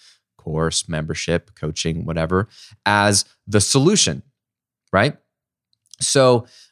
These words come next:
uh, that's, that's selling. That's fine. I just don't want my content to be selling. I want my content to be,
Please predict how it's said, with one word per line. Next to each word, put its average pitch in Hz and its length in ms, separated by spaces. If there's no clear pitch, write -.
uh, 117 420
that's, 180 400
that's 165 160
selling. 107 540
That's 151 200
fine. 170 520
I 240 140
just 320 220
don't 196 140
want 190 140
my 147 120
content 143 640
to 123 120
be 110 180
selling. 110 580
I 170 120
want 226 240
my 165 120
content 147 640
to 135 160
be, 113 400